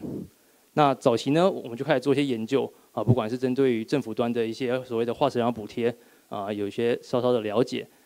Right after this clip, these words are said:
去了解说到底政府在这个议题上有做什么样的角度去切入。我们刚才讲的是用一些金融的，呃，金管会的角度去做切入，去可能去，呃，了解金融业者是否可以做一些管控机制。那另外一边所谓的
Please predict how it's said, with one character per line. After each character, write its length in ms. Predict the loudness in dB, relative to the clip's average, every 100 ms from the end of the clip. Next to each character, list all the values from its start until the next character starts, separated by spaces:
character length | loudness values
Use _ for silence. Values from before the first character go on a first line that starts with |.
| _
去 120 | -2
了 140 | 0
解 120 | 0 -2
说 200 | -2 -2 0
到 100 | 0
底 80 | 0
政 180 | -4
府 60 | -2
在 120 | -2
这 100 | -2
个 80 | -2
议 100 | -4
题 100 | -6
上 240 | -6 -6 -8 _ _ _
有 140 | -10 -6
做 120 | -4
什 60 |
么 80 | -2
样 100 | -4
的 60 | -4
角 160 | -6
度 80 | -6
去 80 | -6
切 200 | -4 -2
入。 180 | -2 -2 -8 _
我 80 | -4
们 100 | -2
刚 120 | 0
才 60 | 0
讲 160 | -2 -4
的 60 |
是 160 | -4 -4
用 220 | -2 -2
一 40 | -2
些 160 | -2
金 140 | -2 -2
融 120 | -2
的， 220 | -2 -4 -8 -20 _
呃， 260 | -6 -6 -6
金 120 | -4
管 120 | -2
会 100 | -2
的 60 | -2
角 160 | -4
度 100 | -6
去 160 | -8 -6
做 160 | -6
切 180 | -8 -10
入， 140 | -10 -10
去 100 | -10
可 120 | -12
能 100 | -10
去， 240 | -6 -6 -6 _ -14
呃， 220 | -10 -8
了 180 | -4 -2
解 200 | -2 -6 -12 -20 _ _ -2
金 120 | 2
融 120 | 4
业 120 | 4
者 160 | 4 0
是 160 | -8
否 140 | -6 -6
可 140 | -6
以 40 | -4
做 140 | -4
一 40 |
些 200 | -2 -2
管 180 | -4 -6
控 220 | -4 -4 -4 -16 _ _ _
机 140 | -12
制。 240 | -8 -10 -12 _ _ _
那 80 | -2
另 180 | 2 2
外 100 | 0
一 20 |
边 260 | 0 0 -2
所 160 | -2 0
谓 120 | 2
的 180 | 2